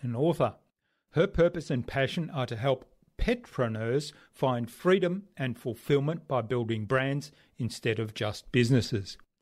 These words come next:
She's dedicated to helping entrepreneurs avoid poverty and burnout by finding their unique and sustainable competitive advantage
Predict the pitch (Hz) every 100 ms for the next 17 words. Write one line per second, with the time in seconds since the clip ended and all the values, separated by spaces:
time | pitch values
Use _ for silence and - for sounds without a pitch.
0 | _ _ _ - 127 107 - 180 202 165
1 | 151 113 117 131 131 120 143 165 160 -
2 | - 131 127 123 131 131 - 135 101 113
3 | 147 156 143 117 - 147 135 131 127 127
4 | 104 117 110 113 117 - - - - -
5 | 110 - 135 131 131 123 110 104 104 107
6 | 139 165 - - _ _ - 131 147 170
7 | 160 - - 123 120 113 113 - 104 -
8 | 160 160 120 110 98 110 110 110